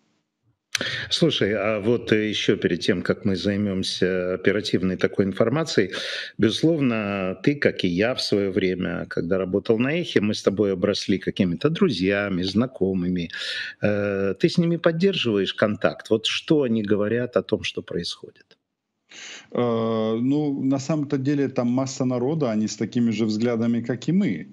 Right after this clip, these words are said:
Speaker 2: несмотря на то, что у них российские паспорта. Обычно это украинскую аудиторию шокирует, но это факт. То есть надо следить, смотреть не по паспорту судить, а по действиям и словам, если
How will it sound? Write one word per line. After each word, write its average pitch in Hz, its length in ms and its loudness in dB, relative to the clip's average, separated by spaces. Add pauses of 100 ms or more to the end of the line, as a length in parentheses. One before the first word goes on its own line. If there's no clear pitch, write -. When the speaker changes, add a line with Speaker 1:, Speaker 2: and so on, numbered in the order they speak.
(280)
Speaker 2:
несмотря 101 460 2
на 101 120 -2
то, 147 140 0
что - 200 -4
у 98 40 0
них 98 200 0
российские 104 440 -2
паспорта. 95 760 -2
Обычно 92 380 -4
это 95 200 -2
украинскую 98 480 -2
аудиторию 98 440 0
шокирует, 131 680 -2
но 117 120 0
это 127 200 -2
факт. - 320 -8
То - 500 -20
есть 92 120 -10
надо 139 200 0
следить, 110 340 -4
смотреть 113 560 -2
не 107 160 2
по - 140 -2
паспорту 175 580 -2
судить, 135 400 -2
а 98 100 0
по 104 200 -4
действиям 120 540 -2
и - 20 -2
словам, 101 460 -2
если 92 320 -4